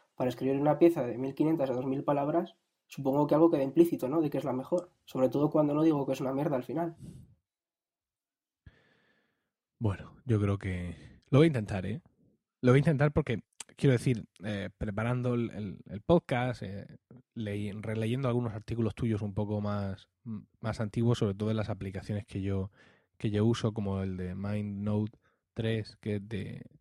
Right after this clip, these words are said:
Speaker 2: de diciembre o de noviembre, me parece que era, eh,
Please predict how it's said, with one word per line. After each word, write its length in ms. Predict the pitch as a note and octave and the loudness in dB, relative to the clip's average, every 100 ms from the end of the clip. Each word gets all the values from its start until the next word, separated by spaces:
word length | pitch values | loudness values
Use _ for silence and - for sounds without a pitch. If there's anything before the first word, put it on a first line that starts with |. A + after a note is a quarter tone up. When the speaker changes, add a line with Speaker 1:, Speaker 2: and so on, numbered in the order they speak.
| _ | _
Speaker 2:
de 140 | G#2+ | -10
diciembre 580 | F2+ F2+ - C3+ A2+ F#2+ | -8 -10 -2 0 0 -2
o 200 | F#2 F#2 | -4 -4
de 60 | F2+ | -6
noviembre, 340 | F#2 A2 A2 | -4 -2 -2
me 60 | F#2+ | -2
parece 320 | G2 - - | -4 -6 -6
que 120 | C3 | -2
era, 200 | B2+ A#2 - _ _ _ _ _ _ _ _ _ | -2 -4 -8 _ _ _ _ _ _ _ _ _
eh, 720 | A2+ G#2 G#2 G#2 G#2 G#2 G#2 | -2 0 2 0 0 0 -2